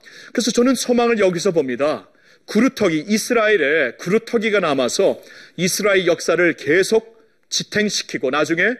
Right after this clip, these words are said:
구루터기 이스라엘로부터 예수 그리스도께서 오신 것처럼 그래야 많은 우리 청년들과 다음 세대가 교회를 떠났다고 할지라도 이제 남아있는 자들은 구루터기와 같고 하나님이 보실 때 강하다고 말씀을 하십니다. 저는 그래서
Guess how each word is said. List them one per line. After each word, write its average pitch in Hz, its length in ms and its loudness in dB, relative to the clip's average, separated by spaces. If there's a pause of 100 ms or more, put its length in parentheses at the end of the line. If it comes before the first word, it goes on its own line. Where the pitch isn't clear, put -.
(540)
구루터기 202 600 0
이스라엘로부터 190 920 0
예수 185 300 0
그리스도께서 170 540 -4
오신 143 240 0
것처럼 135 520 0 (360)
그래야 175 240 2
많은 165 380 0
우리 170 160 0
청년들과 156 720 0
다음 151 240 -4
세대가 143 300 0
교회를 143 320 0
떠났다고 185 460 -2
할지라도 127 480 -6
이제 196 200 0 (260)
남아있는 240 640 0
자들은 220 440 -2
구루터기와 226 680 0
같고 127 380 -6 (400)
하나님이 262 480 2
보실 226 300 -2
때 240 100 0
강하다고 180 520 -2
말씀을 156 400 -2
하십니다. 127 460 -4 (140)
저는 196 240 0
그래서 170 500 0